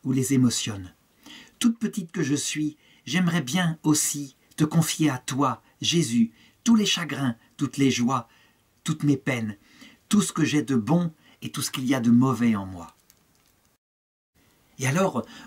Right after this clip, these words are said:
on la voit exprimer ensuite, justement, ce qu'il y a de bon en elle, je dirais la partie qui est de l'esprit. Et elle le dit, «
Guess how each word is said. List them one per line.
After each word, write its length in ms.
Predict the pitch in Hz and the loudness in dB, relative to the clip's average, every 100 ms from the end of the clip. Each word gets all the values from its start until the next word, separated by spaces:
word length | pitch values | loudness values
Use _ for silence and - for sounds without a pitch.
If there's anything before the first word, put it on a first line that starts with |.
| - | 0
on 80 | |
la 100 | 135 | 0
voit 260 | 120 160 131 | 0 -2 -2
exprimer 480 | - 160 - - 147 | -2 -4 -4 0 4
ensuite, 540 | 143 123 - 226 - - - - | 2 0 2 2 2 -4 -10 -12
justement, 640 | - 165 - 156 131 113 - _ _ - | -6 -6 0 2 2 0 -6 _ _ -10
ce 140 | - | -8
qu'il 180 | - 139 | -6 -2
y 80 | 147 | -2
a 40 | |
de 140 | 117 | 0
bon 220 | 110 123 151 | 0 0 0
en 200 | 127 120 | 2 2
elle, 280 | 120 107 - - - | 0 -4 -10 -20 -16
je 120 | - | -10
dirais 260 | 135 135 156 | -8 -6 -6
la 120 | 127 | -6
partie 460 | 143 120 - 190 | -6 -6 -8 -12
qui 240 | 160 147 147 | -6 2 2
est 180 | 147 127 | 2 -4
de 100 | 131 | -4
l'esprit. 640 | 143 147 - - 302 240 _ _ _ | -2 -2 -2 -4 -6 -8 _ _ _
Et 100 | 135 | -2
elle 120 | 165 | 0
le 100 | 196 | 0
dit, « 340 | 165 226 175 | 4 4 4